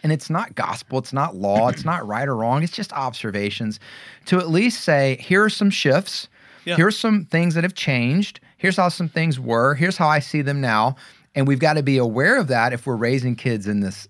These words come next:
Speaker 1: you know, society today.
Speaker 2: Yeah, so what I hear you saying is this, I love what you just said there, that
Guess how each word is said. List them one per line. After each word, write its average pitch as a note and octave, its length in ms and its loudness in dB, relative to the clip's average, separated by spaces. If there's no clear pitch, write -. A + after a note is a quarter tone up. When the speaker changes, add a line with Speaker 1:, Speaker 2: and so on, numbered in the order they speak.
Speaker 1:
you A2 100 -4
know, G2 80 -2
society F#2 560 -4
today. D#2+ 360 -10
Speaker 2:
Yeah, A#3+ 160 -2
so E3 280 -2
what F3 140 0
I G#3+ 80 4
hear G#3+ 100 4
you F#3 100 0
saying E3+ 240 -2
is D3 120 -6
this, D#3+ 160 -8
I F#3+ 100 2
love G#3 180 2
what F3 120 -2
you E3+ 80 -8
just C#3+ 180 -10
said D3 160 -6
there, B2 180 -12
that D#3+ 240 -4